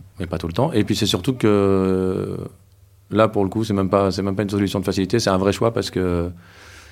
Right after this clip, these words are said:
effectivement, l'anonymat et, euh, ça, ça parle de pas qui, qui, qui s'emboîtent ou qui cherchent leur chemin. Et,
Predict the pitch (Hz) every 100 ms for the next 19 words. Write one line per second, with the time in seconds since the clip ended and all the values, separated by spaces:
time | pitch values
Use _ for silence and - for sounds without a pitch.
0 | - 101 104 - 98 107 101 101 104 101
1 | 101 104 104 101 98 95 92 90 92 92
2 | - - - - - - - 101 98 85
3 | 92 98 92 92 95 95 92 85 85 85
4 | 87 85 87 85 90 92 98 98 85 90
5 | 87 85 85 95 92 92 - 95 98 110
6 | 107 95 87 85 87